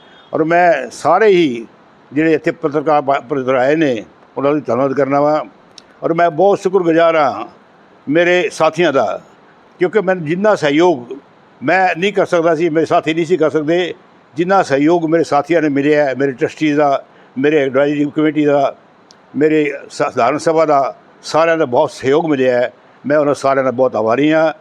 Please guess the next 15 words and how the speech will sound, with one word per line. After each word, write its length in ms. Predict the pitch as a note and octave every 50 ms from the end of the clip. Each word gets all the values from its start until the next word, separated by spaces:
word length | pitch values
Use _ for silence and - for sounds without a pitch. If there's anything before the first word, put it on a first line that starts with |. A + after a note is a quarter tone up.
| - _ _ _ _ - D#3+
ਇਸ 80 | D#3+ -
ਤੋਂ 200 | - A#3+ A#3+ A#3
ਇਲਾਵਾ 460 | - E3+ E3+ D#3 C#3 A#2 G2+ F2+ - - _ _ _ _ _ _ -
ਜਿਹੜਾ 180 | C#3+ E3 F3+ F3+
ਮੇਰਾ 240 | D3 D#3+ E3 E3 D3
ਸਟਾਫ 380 | - - D#3 C#3 D3+ F3+ D#3
ਹੈ, 300 | D#3 C#3 A#2 G2+ F2+ - - - _ _ _ _ _ _ -
ਉਹ 120 | D#3+ F3+
ਵੀ 100 | F#3+ F#3+
ਮੈਨੂੰ 220 | F#3 F3 F3+ F3 D#3
ਬਹੁਤ 220 | E3+ F3+ F3+ D#3+
ਅਕੋਮੋਡੇਟ 320 | E3+ E3 E3 E3+ E3+ E3+ E3
ਕਰ 200 | C#3 D3 C#3+ C#3
ਰਿਹਾ 200 | D3 D3+ D3+ D3
ਹੈ। 160 | C#3 A#2